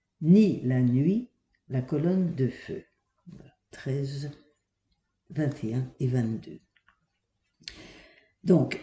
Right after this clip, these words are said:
la nuée est dans l'Exode un signe typique de la présence divine.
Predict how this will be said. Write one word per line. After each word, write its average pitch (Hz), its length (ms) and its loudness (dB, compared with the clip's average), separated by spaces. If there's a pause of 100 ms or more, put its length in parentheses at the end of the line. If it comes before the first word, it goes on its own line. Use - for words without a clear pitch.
(120)
la 151 220 4
nuée 214 800 8
est 139 80 4
dans 147 180 4
l'Exode 175 760 2
un 139 140 2
signe 139 680 2
typique 233 680 2
de 135 120 0
la 135 120 2
présence 170 600 4
divine. 139 720 2